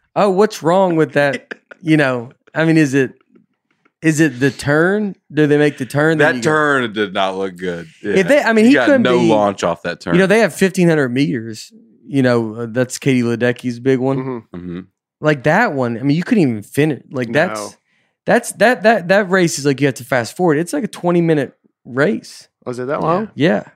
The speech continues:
Speaker 2: I don't think I could. I, I,
Speaker 1: Fifteen?
Speaker 2: I couldn't run fifteen hundred meters, probably.
Speaker 3: <laughs> No, I couldn't either.
Speaker 2: Mm-hmm.
Speaker 1: What is fifteen hundred? Four hundred's one time?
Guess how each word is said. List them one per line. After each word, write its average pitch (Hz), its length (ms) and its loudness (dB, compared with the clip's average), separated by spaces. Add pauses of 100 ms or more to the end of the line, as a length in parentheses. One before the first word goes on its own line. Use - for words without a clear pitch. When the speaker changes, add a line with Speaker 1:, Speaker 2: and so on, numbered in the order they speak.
Speaker 2:
I 92 100 -6
don't 120 120 -6
think 85 120 -6
I 78 40 -10
could. 78 200 -10 (120)
I, 73 140 -10
I, 80 40 -6
Speaker 1:
Fifteen? 190 500 0
Speaker 2:
I 196 60 -6
couldn't 80 240 -4
run 87 300 -4
fifteen 73 260 -14
hundred 69 220 -14
meters, 73 280 -16
probably. 73 340 -12 (120)
Speaker 3:
<laughs> - 120 -20
No, 135 540 -2
I 110 80 -16
couldn't 107 260 -12
either. 101 240 -12
Speaker 2:
Mm-hmm. 82 260 -14 (560)
Speaker 1:
What 143 160 -8
is 139 100 -12
fifteen 147 360 -10
hundred? 131 260 -8
Four 147 220 2
hundred's 135 300 -2
one 127 280 2
time? 139 440 -4